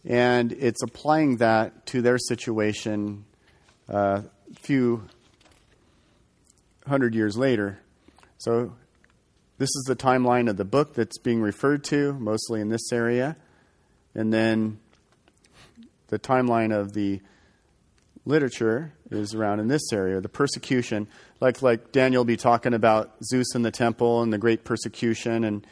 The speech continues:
and that sort of thing. Uh, I'll show you an example of that in a second, but first let me describe the sections. All right, so you've got some narratives. So Daniel is, the, the question is, now that,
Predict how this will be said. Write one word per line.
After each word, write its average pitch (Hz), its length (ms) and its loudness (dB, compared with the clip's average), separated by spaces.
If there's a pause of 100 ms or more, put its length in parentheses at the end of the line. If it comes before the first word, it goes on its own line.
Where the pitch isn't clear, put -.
(360)
and 117 140 0
that 113 180 2
sort 113 160 0
of - 80 -2
thing. 104 340 -6 (520)
Uh, 131 100 6
I'll 135 140 4
show 185 180 2
you 160 80 4
an 139 80 2
example 120 500 4
of 101 100 0
that 107 360 2 (2250)
in 110 140 -8
a 98 40 -10 (100)
second, 120 300 0
but 98 120 -6 (160)
first 127 320 0
let 123 100 -2
me 110 100 -4
describe 110 480 -6
the 110 60 -10
sections. 110 720 -6 (1400)
All 123 60 4
right, 113 140 4
so - 140 0
you've 127 200 0
got 135 240 6
some 139 140 2
narratives. 131 580 4 (360)
So 123 280 4
Daniel 131 720 2 (140)
is, 120 460 2 (340)
the, 135 160 4
the 131 120 -2
question 190 460 2
is, 131 300 2
now 139 220 6
that, 196 220 0